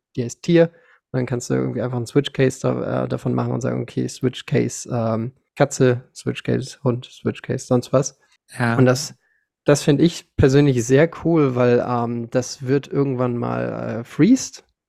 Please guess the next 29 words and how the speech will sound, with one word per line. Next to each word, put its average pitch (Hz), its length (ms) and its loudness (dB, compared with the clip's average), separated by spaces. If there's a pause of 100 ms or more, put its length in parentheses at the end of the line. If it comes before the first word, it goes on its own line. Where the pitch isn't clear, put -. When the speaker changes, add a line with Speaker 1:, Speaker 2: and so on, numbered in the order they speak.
(140)
Speaker 1:
quasi 120 560 0
ablösen. 113 640 -2
Also 127 220 -2
dann 123 80 -2
brauchen 135 240 0
wir 131 80 -2
den, 123 260 -4
den, 123 320 -6
dieses 120 240 -6
ganze 127 260 2
Geraffel 127 360 2
mit 123 180 -2
Freest 143 460 2
und 123 240 -2
Maps 127 580 -2
und 117 460 -6 (480)
sonstigem 123 600 2
nicht 120 200 0
mehr. 120 300 -2 (240)
Ich 139 100 -4
weiß 139 140 4
nicht, 139 100 4
Speaker 2:
Ja. 143 60 4
Speaker 1:
bist, - 280 -2
nutzt, 147 420 -2
nutzt 156 240 -2
du 175 40 -6
viel 175 180 0
Freeze? 185 360 -2